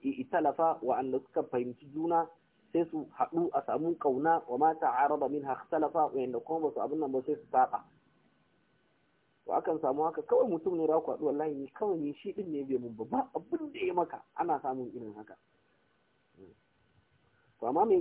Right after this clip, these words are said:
imani kaman kuna zaune ba kamar ɗin ba ma ba a sanin ba kamar ba ko?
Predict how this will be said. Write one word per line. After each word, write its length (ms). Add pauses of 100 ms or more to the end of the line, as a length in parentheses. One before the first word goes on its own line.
(100)
imani 380
kaman 280
kuna 260
zaune 220
ba 120
kamar 320
ɗin 140
ba 100
ma 100
ba 160
a 140
sanin 240
ba 80
kamar 260
ba 120
ko? 200